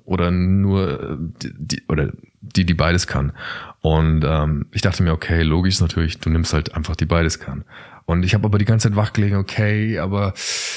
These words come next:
jetzt muss ich immer die Entscheidung treffen zwischen Farbe oder Schwarz-Weiß. Und das ist etwas, wo man merkt, dass du denkst, du hast Freiheit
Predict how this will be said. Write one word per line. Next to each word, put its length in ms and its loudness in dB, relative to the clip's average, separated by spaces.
jetzt 160 0
muss 160 4
ich 120 -4
immer 140 4
die 80 4
Entscheidung 420 4
treffen 280 2
zwischen 280 2
Farbe 760 2
oder 340 0
Schwarz-Weiß. 800 -4
Und 480 0
das 140 0
ist 120 -2
etwas, 420 0
wo 120 2
man 180 4
merkt, 720 0
dass 640 0
du 100 0
denkst, 320 2
du 80 2
hast 120 0
Freiheit 540 0